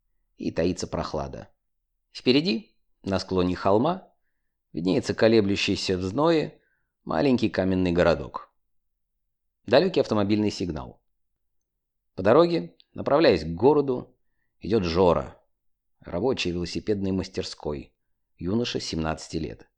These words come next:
Он идёт с непокрытой головой. На нём гимнастические тапочки на босу ногу, футбольная майка в широкую матрацную полоску и брюки,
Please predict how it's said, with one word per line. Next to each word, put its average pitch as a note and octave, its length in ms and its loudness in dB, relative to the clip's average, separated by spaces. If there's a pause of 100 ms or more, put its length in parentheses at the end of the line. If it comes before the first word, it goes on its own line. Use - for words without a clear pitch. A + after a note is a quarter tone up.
(920)
Он F#2 200 -2
идёт G#2+ 160 2
с - 100 -8
непокрытой F2+ 480 -4
головой. E2 600 0 (960)
На - 80 -10
нём F2+ 180 -2
гимнастические E2+ 720 -6
тапочки - 500 -4
на C#3 140 -2
босу C3+ 300 -2
ногу, B2 480 -2 (540)
футбольная A2+ 440 0
майка B2 640 0
в - 80 -20
широкую G#2 560 2
матрацную F#2 640 -2
полоску F#2 540 -2
и D3+ 100 -2
брюки, E2+ 560 -4